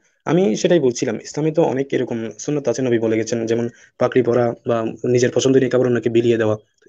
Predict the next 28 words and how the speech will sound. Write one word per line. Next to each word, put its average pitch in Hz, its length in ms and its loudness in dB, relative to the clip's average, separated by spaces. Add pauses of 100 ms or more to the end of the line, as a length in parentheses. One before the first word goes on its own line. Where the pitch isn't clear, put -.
এগুলো 151 180 6
যদি 175 140 4
আমি 165 140 4
করি, 170 240 4
তো 156 100 0
সেক্ষেত্রে 135 420 0 (240)
সুন্নত 156 360 2
পালন 143 200 4
করে 143 160 4
আমি 123 120 2
সওয়াব 143 240 0
অর্জন 123 200 0
করে 117 140 0
নিচ্ছি। 110 380 -4 (300)
না 131 140 2
করলে 160 220 4
আমি 165 100 6
সওয়াব 175 260 0
থেকে 175 160 6
বঞ্চিত 139 340 2
হচ্ছি, 131 280 -2
কিন্তু 131 220 -2
আমি 131 100 -2
তো 151 220 -2
ইসলামকে 170 320 0
অবমাননা 127 300 4
করছি 107 300 -6
না। 101 80 -10